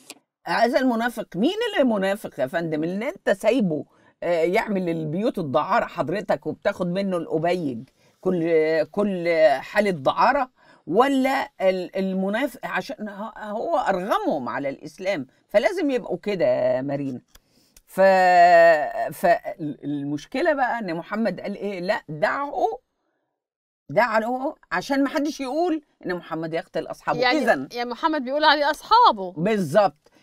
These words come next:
Speaker 1: يبقى هو كان إيه بيشغل من أصحاب النبي؟ إيه؟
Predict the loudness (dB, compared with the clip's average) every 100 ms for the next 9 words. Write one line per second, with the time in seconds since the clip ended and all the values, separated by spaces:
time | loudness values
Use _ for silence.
0 | _ 0 2 2 0 0 2 4 4 4
1 | 2 2 0 0 0 0 0 2 -2 -2
2 | -4 -4 -6 -2 0 0 0 0 0 -2
3 | -2